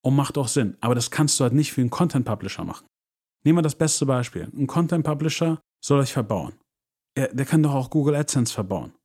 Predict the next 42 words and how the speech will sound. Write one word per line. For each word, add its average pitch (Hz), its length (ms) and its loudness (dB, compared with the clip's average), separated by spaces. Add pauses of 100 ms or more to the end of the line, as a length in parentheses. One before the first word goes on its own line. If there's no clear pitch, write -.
Und 123 60 2
dann 143 120 4
verdient 139 440 0
er 123 140 0
irgendwie 120 200 4
ein 117 80 2
C - 220 0
P 120 140 -4
M, 127 220 2 (340)
der 127 120 4
sinnvoll 123 400 2
ist. - 220 -10 (320)
Wenn 147 120 4
er 151 100 2
euch 165 200 0
verbauen 139 500 0
sollte, 156 640 0
müsst 180 300 0
ihr 147 80 0
einfach 113 180 -4
mehr 98 200 -4
zahlen. - 360 -8 (560)
Sonst 147 200 -2
macht 180 220 -2
ihr 143 60 0
das 104 160 -2
ja 90 60 -6
nicht. 76 160 -8
Sonst 120 160 -2
macht 143 160 0
das 151 120 -2
gar 151 140 -2
keinen 151 200 0
Sinn. 151 240 0 (180)
Hört 165 180 2
euch 175 140 0
mal 151 80 2
den 156 160 2 (180)
Podcast 156 420 -2
auch 143 180 0
noch 135 220 -2
mit, 123 300 0